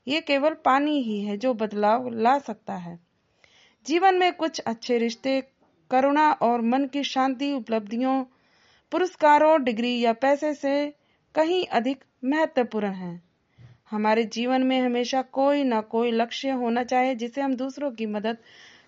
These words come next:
करते हुए हासिल करने का प्रयास करना चाहिए। जीवन में कुछ असफलताएं आवश्यक हैं। बार-बार सफलता इंसान को अहंकारी बना देती है, जबकि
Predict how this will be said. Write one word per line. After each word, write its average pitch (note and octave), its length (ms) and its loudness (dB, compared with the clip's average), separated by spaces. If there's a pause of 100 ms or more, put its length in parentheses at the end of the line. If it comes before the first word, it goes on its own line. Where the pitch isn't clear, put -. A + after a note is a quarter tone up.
करते D#4 320 4
हुए E4+ 280 4
हासिल A#3 380 0
करने A#3+ 360 -2
का B3+ 180 0
प्रयास A3+ 560 0
करना G#3 280 -4
चाहिए। A3 520 -6 (1700)
जीवन E4+ 320 4
में F4+ 180 4
कुछ F4 340 -4 (280)
असफलताएं B3 840 0
आवश्यक C4+ 440 0
हैं। F3+ 340 -12 (360)
बार-बार C4+ 500 6
सफलता B3 440 -2
इंसान A3 400 -2
को A3 120 -6
अहंकारी A#3 840 -2
बना G#3+ 380 -2
देती G3 360 -8
है, F3+ 240 -12
जबकि A3 460 -6